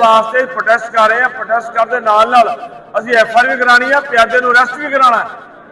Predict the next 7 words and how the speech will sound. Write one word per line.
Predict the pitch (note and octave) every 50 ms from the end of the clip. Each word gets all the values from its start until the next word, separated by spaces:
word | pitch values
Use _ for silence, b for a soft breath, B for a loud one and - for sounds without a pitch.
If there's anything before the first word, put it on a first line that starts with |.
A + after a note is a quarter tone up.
| - - - - - -
ਡਿਸਮਿਸਲ | - A3 G#3 G#3+ B3 B3+ A#3 C4+ C4+ C#4
ਵੀ | C#4+
ਕਰਾਉਣੀ | C4+ C4 C4 C4 B3+ C4 C4 B3+
ਆ | A#3+ G#3 - - - - - - - - -
ਤੇ | B3 B3+
ਨਾਲ | A3+ A3 G#3+ G#3 G#3+ G#3+ A3 G#3
ਦੀਆਂ | A3 A#3+ B3